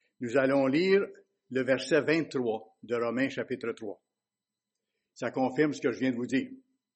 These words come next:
Car tous ont péché. » C'est le cas de tous les êtres humains. « Car tous ont péché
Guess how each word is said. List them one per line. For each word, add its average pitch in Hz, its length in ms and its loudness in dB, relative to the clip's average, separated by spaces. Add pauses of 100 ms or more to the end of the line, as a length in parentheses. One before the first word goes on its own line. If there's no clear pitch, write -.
(380)
Car 131 340 2
tous 254 400 0 (100)
ont 135 140 2
péché. » 135 560 -2 (840)
C'est - 160 -6
le 120 80 -12
cas 143 140 2
de 143 60 -14
tous 135 160 -4
les 190 200 0
êtres 202 300 0
humains. « 180 220 -4 (760)
Car 131 240 -2
tous 220 200 4
ont 185 100 2
péché 208 520 0